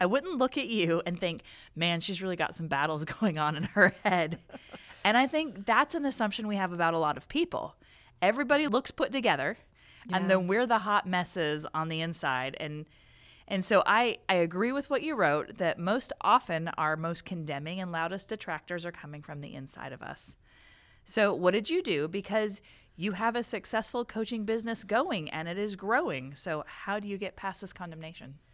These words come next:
Speaker 2: Well, the battle was real, and I had one particular day where I was a, talk about the hot mess. Uh, I went and sat in my rocking chair that's in front of the window, and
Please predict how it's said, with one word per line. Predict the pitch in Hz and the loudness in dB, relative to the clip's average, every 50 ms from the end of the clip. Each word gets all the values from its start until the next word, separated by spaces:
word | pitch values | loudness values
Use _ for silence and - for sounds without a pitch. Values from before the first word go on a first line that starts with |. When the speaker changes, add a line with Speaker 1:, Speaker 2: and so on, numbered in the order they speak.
| _ _ _ _ _ _ _ _ _ _ _ - | _ _ _ _ _ _ _ _ _ _ _ -10
Speaker 2:
Well, | 208 226 240 226 214 208 214 196 - _ - | -6 -2 0 0 2 2 0 0 -4 _ -10
the | - 233 | -8 -2
battle | 202 233 226 247 277 302 311 302 247 | 2 4 4 6 6 4 2 0 2
was | 233 226 233 240 - | 0 0 0 0 -4
real, | 226 202 202 214 220 208 180 160 147 139 - - - | -8 -8 -6 -4 -2 -2 -2 -2 -4 -6 -10 -12 -10
and | 202 196 190 202 196 190 190 - | -8 -8 -6 -6 -8 -8 -8 -8
I | - 180 185 190 190 196 196 196 196 190 190 185 180 | -8 -6 -4 -4 -4 -4 -6 -6 -6 -6 -8 -8 -8
had | - 214 202 190 190 185 | -8 -6 -4 -4 -4 -4
one | 196 185 185 202 220 247 269 | -6 -8 -6 -6 -6 -4 -4
particular | 269 254 254 240 214 - 214 202 202 | -6 -6 -6 -8 -6 -4 -4 -4 -4
day | 185 196 190 185 185 185 185 185 | -2 -2 -2 -2 -2 -2 -4 -6
where | 185 175 175 185 180 175 180 175 175 175 165 - | -8 -8 -8 -6 -6 -4 -4 -4 -4 -4 -4 -4
I | - 202 220 | -4 -4 -4
was | 233 208 180 | -4 -6 -6
a, | 190 156 156 - - - _ - - _ _ - | -8 -8 -8 -10 -14 -20 _ -20 -20 _ _ -20
talk | - - 180 175 | -12 -10 -10 -8
about | 175 170 165 | -8 -10 -10
the | 170 | -10
hot | 160 175 147 - | -8 -8 -8 -8
mess. | 175 156 147 170 175 - - _ _ _ _ - - - - - | -8 -12 -12 -12 -14 -16 -20 _ _ _ _ -20 -20 -20 -14 -6
Uh, | - 190 175 - - _ - | -2 -2 -2 -2 -4 _ -2
I | 185 196 214 254 | 0 2 2 2
went | 247 220 208 220 214 214 233 247 226 - | 0 -4 -6 -4 -4 -4 -4 -4 -6 -8
and | 175 165 143 | -12 -14 -14
sat | - - 233 233 - | -8 -4 -4 -4 -4
in | 214 | -4
my | 214 208 202 | -6 -4 -4
rocking | 196 214 214 214 220 - 226 208 | -2 0 0 0 -2 -4 -8 -12
chair | 208 - 233 220 220 220 220 | -10 -8 -6 -6 -6 -6 -6
that's | 196 180 - - | -8 -8 -10 -12
in | 160 175 | -16 -14
front | - - 220 226 | -8 -8 -8 -6
of | 226 | -6
the | 220 208 | -8 -8
window, | 208 214 214 220 220 220 214 214 220 220 220 214 - | -6 -6 -6 -6 -4 -2 0 0 2 0 0 -2 -4
and | - 185 175 - | -6 -8 -8 -10